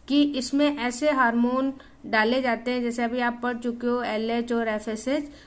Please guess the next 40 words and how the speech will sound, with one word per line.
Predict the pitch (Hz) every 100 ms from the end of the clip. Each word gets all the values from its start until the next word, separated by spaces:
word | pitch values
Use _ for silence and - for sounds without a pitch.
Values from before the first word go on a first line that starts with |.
| -
तो | 262
उन | 262 262 294
हार्मोन्स | 262 247 240 254 269 262
को | - 269 277 277 269 - - 196
ज़्यादा | 226 220 247 269
क्वांटिटी | 262 247 254 262
में | 262 254
डाला | 226 208 226
जाता | 233 214 214
है | 226 269
जिससे | 240 240 - 247
कि | 240 262
इसमें | 240 247 262 226
बहुत | 226 226 285 294
सारे | 254 226 233
जो | 226 240
है | 226 240 285 - - - 226
एग | 240 233 202
बनते | 214 190 170 180
हैं। | 160 - - - -
और | 220 220 220 -
एग | 233 262 247
बनने | 269 254 262
के | 254 277
बाद | 240 226 226 220
में | 240 269 302 - - -
फिर | 277 294
इसमें | 285 247 - 262 277 285 - - -
फर्टिलाइजेशन | 247 233 285 277 262 247 240 269 254
करवाया | 240 220 220
जाता | 220 220 -
है। | 233 262 294 - - -
तो | 247
फर्टिलाइजेशन | 247 233 247 269 247 226 240 240 254
में | 254 254 269 262
एक | 226 233 247
तो |
हमारे | 247 240 247
पास | 247 247 240
में | 247 254 262